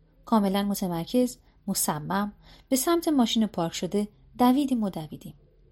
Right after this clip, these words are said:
اما به محض اینکه به فولکس قرمز رنگ نزدیک شدیم، قبل از اینکه بتوانیم بایستیم، گلگیر ماشین را لمس کنیم و کار خود را تمام شده فرض کنیم، برادرم هدف را تغییر داد. «فولکس واگن را فراموش کنید.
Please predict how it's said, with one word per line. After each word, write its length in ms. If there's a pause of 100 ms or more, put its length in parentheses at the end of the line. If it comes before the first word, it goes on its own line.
(220)
اما 160
به 140
محض 280
اینکه 400 (280)
به 60
فولکس 420
قرمز 560
رنگ 200
نزدیک 320
شدیم، 380 (440)
قبل 180
از 140
اینکه 220
بتوانیم 600
بایستیم، 580 (340)
گلگیر 360
ماشین 360
را 80
لمس 380
کنیم 380 (440)
و 60
کار 240
خود 240
را 100
تمام 340
شده 240
فرض 340
کنیم، 320 (360)
برادرم 540
هدف 280
را 60
تغییر 400
داد. 260 (920)
«فولکس 420
واگن 260
را 100
فراموش 500
کنید. 360